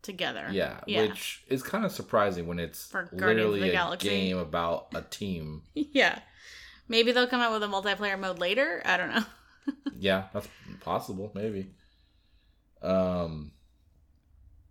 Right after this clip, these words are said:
Speaker 2: yeah, I, I think I kinda feel the same way. It's like, I, I wanna play it, but I don't think I need to buy it day one.
Speaker 1: Yeah.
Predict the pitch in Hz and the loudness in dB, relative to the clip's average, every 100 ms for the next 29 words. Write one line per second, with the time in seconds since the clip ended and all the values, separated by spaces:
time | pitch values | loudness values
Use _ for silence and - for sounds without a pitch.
0 | _ _ - - _ _ _ - 127 123 | _ _ -20 -20 _ _ _ -2 6 6
1 | 104 123 - - 123 - - 104 107 98 | 6 4 2 0 0 0 0 0 0 0
2 | 98 90 - 85 85 82 80 76 80 - | -2 -2 -4 -4 -4 -6 -6 -10 -8 -2
3 | 85 - 95 87 - 87 82 87 - 92 | 0 2 0 0 -2 -4 -2 -4 -4 0
4 | 95 101 - 85 - 87 80 87 82 - | 2 2 -2 -4 -4 -4 -4 -4 -6 -10
5 | _ - - 80 - 80 82 82 78 - | _ -14 -10 -8 -8 -8 -8 -10 -12 -10
6 | 76 76 73 _ _ _ _ 92 78 69 | -8 -8 -12 _ _ _ _ -6 -4 -2
7 | 67 - 64 60 - - - 214 - | -6 -8 -10 -10 -14 -18 -12 -6 -6